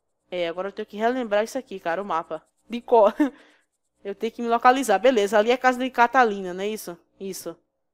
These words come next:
Então, será que vai ter alguma coisa lá? Eu acho difícil. Possivelmente ter play ali, sabe?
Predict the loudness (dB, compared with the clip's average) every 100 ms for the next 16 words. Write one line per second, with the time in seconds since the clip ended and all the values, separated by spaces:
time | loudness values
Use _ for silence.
0 | _ _ _ _ _ -18 -8 -4 0 0
1 | 0 0 2 0 2 2 2 4 6 6
2 | 4 -2 -8 -6 -6 -6 -10 _ _ _
3 | _ _ _ _ _ _ -8 -4 -2 0
4 | -2 0 -4 2 2 6 6 4 -2 0
5 | 0 0